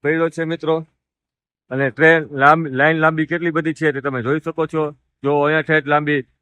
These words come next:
લાઈન છે અને અમારી બસ તો એની પાછળ પડી છે. આ બાજુથી આખી આખી લાઈન આમ આવે છે, તમે આ જોઈ લ્યો, મિત્રો, કેટલી બધી લાઈન છે તે. અને આ બાજુ તમને હું દેખાડી દઉં, આ બાજુ પણ એટલી લાઈન છે પાછળ.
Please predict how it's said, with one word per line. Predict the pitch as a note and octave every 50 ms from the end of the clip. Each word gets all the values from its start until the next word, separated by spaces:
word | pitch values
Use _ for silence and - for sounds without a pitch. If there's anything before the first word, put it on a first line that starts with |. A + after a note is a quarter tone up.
| _ _ _ _ _ -
લાઈન | A2+ B2+ C#3 D3 D3 C#3+
છે | B2+ - D#3 D3+
અને | C#3 C3
અમારી | C3 C#3 D3+ D3+ D#3
બસ | D3 D#3 D#3 -
તો | - E3+ D#3+
એની | D3+ D3+ D#3+
પાછળ | C#3 D3 D3 D3+ - E3 D3
પડી | B2+ C#3+ D3 D3+ D3
છે. | C#3 - D3+ D#3+ F3+ G#3 _ _ _ _ _ _ _ _ _ _ -
આ | A#2 B2+
બાજુથી | C#3 C#3 D3+ D3 D#3+ D#3 - D#3+ D#3+ D#3+ D#3 D#3 D3+ _ _ _ _ _ _ -
આખી | C3 C#3+ - - E3+ E3
આખી | E3 D#3+ - F3
લાઈન | D#3+ D#3 D#3+ D#3+ D#3+ D#3
આમ | D#3 D3+ D3
આવે | D3 D#3 D#3+ E3
છે, | E3 - E3 E3 E3 E3 _ _ _ _ _ _ _ _ _ _ _ _ -
તમે | - C3 C#3+ D3
આ | C#3
જોઈ | A#2+ C3 C#3+ D3
લ્યો, | D3 D3 C#3 C3
મિત્રો, | B2+ B2+ A#2+ B2 A#2 A2+
કેટલી | A2+ D3+ C#3 E3+ E3
બધી | D3 D#3+ D3+ D#3+
લાઈન | D3+ C#3+ C#3+ D3 C#3+ C3+
છે | - C#3+ C#3+ C3
તે. | A#2+ A#2 C#3 D3+ F3+ E3+ _ _ _ _ _ _ _ _ _ _ _ _ _ _ _ _ -
અને | A2+ B2 C3+ C#3+ D3
આ | D3 D3+
બાજુ | D#3 D3 D#3 D3+ C#3 E3
તમને | C3+ E3+ D#3+ E3
હું | E3 E3 E3 D#3+
દેખાડી | D3+ E3 D#3+ F3 D#3+ D#3+ E3
દઉં, | D#3 E3 E3 D#3+ C#3 - _ _ _ _ _ _ _ -
આ | C3 D3
બાજુ | D3+ D#3+ D#3 D3+ E3+
પણ | D#3+ D#3+ D#3+ D#3+ D#3+
એટલી | D#3+ D#3+ - D#3+ D#3+
લાઈન | D3+ D#3 D#3+ D#3+ D#3+
છે | - D#3+ E3
પાછળ. | D#3 D#3 D#3 D#3 - E3+ E3 E3+